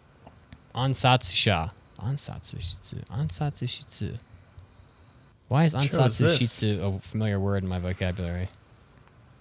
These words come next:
Speaker 1: Is that suicide? Let me see. Hmm.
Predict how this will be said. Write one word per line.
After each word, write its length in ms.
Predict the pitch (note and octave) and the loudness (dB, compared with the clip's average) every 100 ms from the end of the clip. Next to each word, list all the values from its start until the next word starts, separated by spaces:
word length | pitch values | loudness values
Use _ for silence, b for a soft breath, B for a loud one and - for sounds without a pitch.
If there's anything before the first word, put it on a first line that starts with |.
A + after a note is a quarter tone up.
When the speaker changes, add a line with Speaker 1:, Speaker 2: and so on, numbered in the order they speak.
| - - - | -20 -20 -4
Speaker 1:
Is 60 | |
that 100 | E3 | 0
suicide? 760 | - - A2 C3 F3 F3+ F#3 F3 - - | 2 4 4 4 4 4 4 0 -12 -12
Let 60 | C3+ | -4
me 60 | C3 | -2
see. 320 | - G2 F#2+ - - - _ _ - - _ _ - _ - - - _ _ _ _ _ | 0 0 -2 -8 -20 -20 _ _ -20 -20 _ _ -20 _ -20 -20 -20 _ _ _ _ _
Hmm. 380 | B2 G#2+ G2+ F#2+ | 2 4 4 2